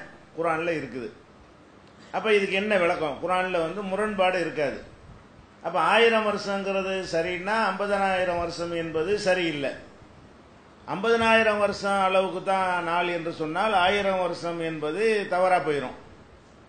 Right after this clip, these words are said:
அது என்ன? அதான் உங்களுடைய கேள்வி. அந்த வசனத்திலேயே அது என்ன வார்த்தைகளை அல்லாஹ் பயன்படுத்தி இருக்கிறான் என்ற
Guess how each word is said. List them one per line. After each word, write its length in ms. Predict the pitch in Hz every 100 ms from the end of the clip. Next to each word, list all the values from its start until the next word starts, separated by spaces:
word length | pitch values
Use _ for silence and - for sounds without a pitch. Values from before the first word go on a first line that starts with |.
| - - - - -
அது 220 | 160 202
என்ன? 400 | 196 190 185 196
அதான் 140 | 175 190
உங்களுடைய 400 | 175 160 156 151
கேள்வி. 400 | 165 156 131 131 - - - - - - - - - - - - - - - -
அந்த 380 | 180 196 190 170
வசனத்திலேயே 760 | 175 226 226 220 208 196 196 147 - - - - -
அது 200 | 170 175
என்ன 360 | 190 220 208
வார்த்தைகளை 600 | 180 175 190 202 196 180
அல்லாஹ் 440 | 170 170 175 170 156
பயன்படுத்தி 540 | 156 180 180 170 165
இருக்கிறான் 520 | 160 156 156 156 156
என்ற 600 | 156 156 147 151 147 135